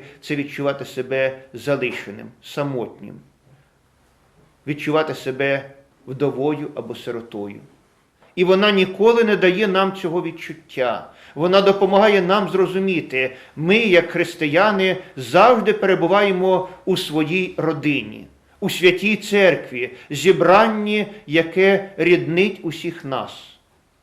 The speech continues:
І в цьому зібранні є не тільки небесний глава, сам Христос, є в ньому і наша мати, яка, як справжня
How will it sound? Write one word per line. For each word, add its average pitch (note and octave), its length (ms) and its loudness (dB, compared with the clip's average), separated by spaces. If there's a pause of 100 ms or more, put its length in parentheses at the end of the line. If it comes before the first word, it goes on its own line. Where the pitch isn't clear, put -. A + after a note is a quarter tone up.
(400)
І C#3+ 120 -4
в D3 120 -10
цьому F#3+ 240 -4
зібранні A#2 680 -4 (340)
є F3 140 6
не F3+ 100 2
тільки A3+ 380 -4
небесний F3+ 500 0
глава, D3 640 0 (760)
сам C3+ 200 -2
Христос, C#3 600 -8 (600)
є E3+ 220 4
в E3+ 80 4
ньому E3 600 -2 (160)
і C#3+ 80 -4
наша C#3+ 520 -2 (100)
мати, A#2 480 -6 (480)
яка, F3 320 4
як B3 360 2 (200)
справжня A3+ 840 2